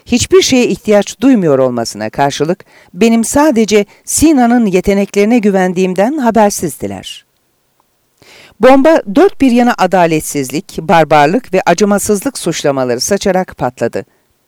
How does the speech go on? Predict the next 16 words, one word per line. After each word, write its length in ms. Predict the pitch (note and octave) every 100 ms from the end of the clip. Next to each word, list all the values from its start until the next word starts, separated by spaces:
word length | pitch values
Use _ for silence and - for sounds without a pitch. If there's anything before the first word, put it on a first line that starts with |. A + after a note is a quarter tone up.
| _ _ _ _ _ - _ _
En 180 | F4 G4+
Kapitol 520 | - F3+ F3 E3 C3+
düşkünü, 500 | C3 - - A#2+ D3 - _ _
oyunlara 540 | G#3 A#3 A#3 A#3 A3+ -
aç 280 | C#4+ - -
ve 140 | A3
kana 300 | - A3 C4+
susamış 500 | D4 - A3 G3+ -
insanlar 640 | - D#3 E3 D3+ D3 C3+ A#2+
bile 220 | A#2 C#3+ - - _
en 100 | -
azından 460 | D4 A3 A#3+ A#3+ A#3+
kısa 360 | - A3+ D4+ A3
bir 240 | G#3 -
an 120 | E3
için 320 | C3 - D3+